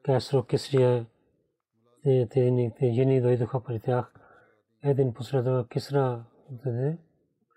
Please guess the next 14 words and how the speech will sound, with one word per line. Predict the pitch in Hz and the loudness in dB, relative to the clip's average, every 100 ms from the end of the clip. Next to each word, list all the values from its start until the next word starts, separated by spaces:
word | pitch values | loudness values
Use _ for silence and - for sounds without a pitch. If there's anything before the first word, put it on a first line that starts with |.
| _ _ _ 269 269 254 _ _ _ _ 311 320 - | _ _ _ _ _ _ _ _ _ _ -20 _ 0
Те | 139 131 127 123 120 | 4 6 6 4 4
дойдоха, | 127 123 135 - 139 | 4 4 2 0 -2
дадоха | 131 127 139 - 127 | 0 2 2 2 0
много | 123 160 160 151 | 2 2 2 0
злато | 117 117 117 - 143 147 _ - - | 0 -2 -2 2 0 0 _ -20 -8
и | 143 | -8
показаха. | 110 127 127 123 - 156 160 _ _ _ _ _ - | -6 -4 -2 -2 -4 -8 -8 _ _ _ _ _ -8
Той | 120 | -6
каза, | 117 120 160 190 _ _ _ _ 127 131 127 127 143 _ _ - | -2 -2 -2 -6 _ _ _ _ _ _ _ _ _ _ _ -14
„Ние | 175 123 120 127 127 | -8 -4 0 2 2
няма | 123 120 135 147 143 135 | 0 0 2 2 0 -4
да | 135 135 127 | -12 -10 -6
им, | 127 131 160 175 127 | -4 -4 -8 -10 -6
ние, | 131 131 131 131 | 0 2 2 0